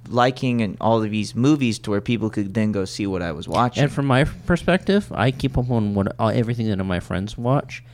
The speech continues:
Speaker 2: and I go, "I guess Wood doesn't like this app." 'Cause
Speaker 1: Right.
Speaker 2: I never saw you log anything.
Speaker 1: And then Whitney was always saying, like, "Oh, I didn't know you watched that, what, blah, blah, blah." And then she goes,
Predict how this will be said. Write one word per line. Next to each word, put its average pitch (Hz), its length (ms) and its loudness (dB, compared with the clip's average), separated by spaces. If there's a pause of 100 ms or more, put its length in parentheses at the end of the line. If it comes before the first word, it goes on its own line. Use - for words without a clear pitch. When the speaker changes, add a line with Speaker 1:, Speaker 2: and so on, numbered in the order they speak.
(120)
Speaker 2:
and 104 80 -4
I 110 60 0
go, 104 280 -2
"I 131 60 -8
guess 196 240 -6
Wood 135 300 -4
doesn't 131 240 -6
like 127 180 -8
this - 140 -16
app." - 280 -8 (560)
'Cause 123 60 -2
Speaker 1:
Right. 139 160 4
Speaker 2:
I 117 60 4
never 120 300 4
saw 113 180 2
you 104 140 2
log 95 240 0
anything. - 480 -6
Speaker 1:
And 131 120 2
then 127 160 2
Whitney 156 340 2
was 117 320 0 (160)
always 110 300 2
saying, 110 300 2
like, 92 100 -2
"Oh, 151 80 2
I 147 80 2
didn't 143 140 0
know 135 60 0
you 117 120 2
watched 101 320 -2
that, - 160 -4
what, 92 120 -6 (580)
blah, - 120 0
blah, 101 140 2
blah." 101 260 0 (600)
And 120 160 -2
then 127 160 0
she 123 220 -4
goes, 117 540 -2